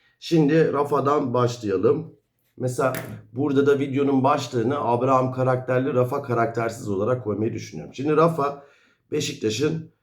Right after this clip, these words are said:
iki senedir işte geçen seneyle beraber yıldız oyuncusu gibi gözüküyor. Şimdi Rafa'la ilgili böyle, e, çok konuşmuşumdur bununla ilgili. Te-, tekrarda düşmek istemiyorum ama. Yani benim öngörüm şuydu.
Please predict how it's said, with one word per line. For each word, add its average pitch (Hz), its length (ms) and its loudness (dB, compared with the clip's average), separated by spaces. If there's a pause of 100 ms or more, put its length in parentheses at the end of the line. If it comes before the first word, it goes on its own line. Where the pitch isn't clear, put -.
(180)
iki 127 220 -6
senedir 104 440 0
işte - 180 -10
geçen 120 340 -2
seneyle 104 480 2
beraber 85 340 -2
yıldız 110 340 0
oyuncusu 110 360 0
gibi 85 200 -6
gözüküyor. 95 640 -6 (640)
Şimdi 123 320 0
Rafa'la 131 1000 0
ilgili 127 580 0
böyle, 123 580 0
e, 107 80 -8
çok 131 220 -8
konuşmuşumdur 123 720 -4
bununla 85 260 -2
ilgili. - 260 -10
Te-, 95 120 -10
tekrarda 110 500 0
düşmek 123 320 -4
istemiyorum 160 460 0
ama. 80 240 -4 (1300)
Yani 117 200 4
benim 175 220 6
öngörüm 165 360 4
şuydu. 107 540 -6